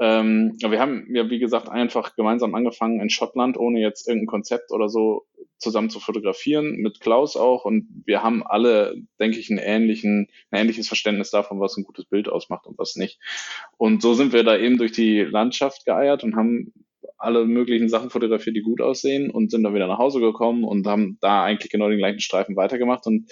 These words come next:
haben dann irgendwann eine Anfrage bekommen, ob wir nicht, ähm, einen Vortrag, eine Ausstellung, irgendwie sowas machen wollen. Und da wir aber ja nicht an irgendeinem Projekt gearbeitet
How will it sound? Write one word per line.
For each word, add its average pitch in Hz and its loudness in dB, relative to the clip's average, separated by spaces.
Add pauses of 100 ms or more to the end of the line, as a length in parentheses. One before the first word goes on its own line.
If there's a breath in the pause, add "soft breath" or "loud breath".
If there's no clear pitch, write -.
(480 loud breath)
haben 110 2
dann 107 2
irgendwann 113 2
eine 85 0
Anfrage 110 2
bekommen, 113 -2
ob - -8
wir 107 2
nicht, 107 0 (100)
ähm, 98 0 (180)
einen 107 -4
Vortrag, - -4
eine 87 -2
Ausstellung, 101 -4
irgendwie 101 -6
sowas 98 -4
machen - -12
wollen. 90 -2
Und 95 -6 (800 loud breath)
da 107 6
wir 113 6
aber 110 4
ja 110 2
nicht 113 -2
an 113 2
irgendeinem 110 2
Projekt 110 2
gearbeitet 110 0